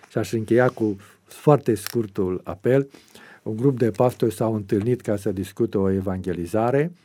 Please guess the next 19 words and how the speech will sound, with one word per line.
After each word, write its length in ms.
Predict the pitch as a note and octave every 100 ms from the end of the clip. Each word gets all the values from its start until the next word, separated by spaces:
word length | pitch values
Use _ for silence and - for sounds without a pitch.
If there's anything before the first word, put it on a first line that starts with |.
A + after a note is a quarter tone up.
| _ _ _
s-au 220 | - B2
rugat 580 | G#2 F2+ A#2+ D3 - - _ _ _
și 300 | - E3 F3
au 140 | D3+
plecat. 480 | C#3 C3+ A2+ D2+ - _ _ _ _
Copilul 720 | - A#2+ - D#3 B2 G#2+ F2 - _
pastorului 480 | - A#2 - A2 F#2+
local, 480 | E2+ D#2 C3+ C#3+ C3+
de 100 | G#2
vreo 220 | F#2+ E2+
șase 400 | - A2+ G2+ F2
ani, 300 | F#2 D3+ G3 _ _ _ -
a 80 | F#3
auzit 400 | G3+ F#3 B2+ G#2+
totul. 460 | F#2 F#2+ C#3 A3+ - _ _ _ _ _ -
După 220 | D3 C#3+
ce 140 | C#3
au 80 | C3+
plecat 580 | A#2+ A2 B2+ A2+ -